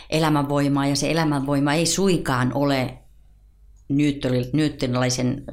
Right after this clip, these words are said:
ö, fysiikan mukaista voimaa, jo-, joka saa jonkun asian liikahtamaan jonnekin fy-, fysikaalisen asian, vaan se kattaa siis sekä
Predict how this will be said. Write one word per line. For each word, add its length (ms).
ö, 40
fysiikan 420
mukaista 520
voimaa, 360
jo-, 240
joka 220
saa 240
jonkun 340
asian 300
liikahtamaan 580
jonnekin 440
fy-, 280
fysikaalisen 680
asian, 500
vaan 400
se 380
kattaa 500
siis 440
sekä 460